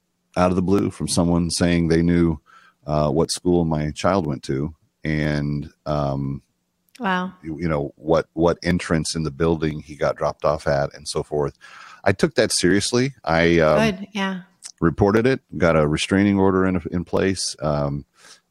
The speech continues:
Speaker 1: I, I don't mess around with that stuff. I, I largely
Speaker 2: Mm-hmm.
Speaker 1: don't make reference to my family members by name on the air.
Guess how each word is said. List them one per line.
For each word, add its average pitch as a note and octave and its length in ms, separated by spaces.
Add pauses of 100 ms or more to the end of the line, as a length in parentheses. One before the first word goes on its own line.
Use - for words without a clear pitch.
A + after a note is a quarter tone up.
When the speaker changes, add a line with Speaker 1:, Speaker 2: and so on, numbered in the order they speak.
(180)
Speaker 1:
I, G2 440
I G2 80
don't A2 140
mess G2+ 220
around F#2+ 200
with G2+ 100
that G#2 140
stuff. G#2+ 360
I, F2 200
I F2+ 80
largely F#2 420
Speaker 2:
Mm-hmm. D2 80
Speaker 1:
don't F2 300 (260)
make F2 280
reference E2+ 420
to F2 200
my D#2 320 (380)
family E2+ 340
members D#2+ 340
by D#2 220
name D#2+ 440
on D#2+ 200
the D#2+ 180
air. E2 260